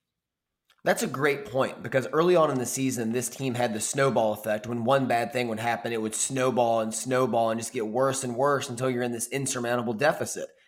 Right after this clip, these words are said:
This team rolled with the punches, absorbed that bad officiating, kept going, pushed through it, and completely flipped the game.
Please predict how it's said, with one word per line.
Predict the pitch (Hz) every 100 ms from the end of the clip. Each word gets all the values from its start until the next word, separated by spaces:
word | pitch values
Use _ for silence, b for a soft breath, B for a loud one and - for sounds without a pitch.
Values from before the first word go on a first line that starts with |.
| b b
This | 156 180
team | - 175 143 110 - - 104
rolled | 143 170 160
with | 160
the | 120
punches, | 123 123 107 76 - - _ _ _
absorbed | 135 131 117 165 170
that | 135 107
bad | 120 113
officiating, | 110 120 110 120 110 104 92 _ _
kept | - 170 170
going, | 139 135 123 117
pushed | 110 - 170 175 -
through | 139 135
it, | 127 113 B B _
and | - 131 127 - _ _ -
completely | 143 143 180 156
flipped | 160 165
the | 147
game. | 123 170 110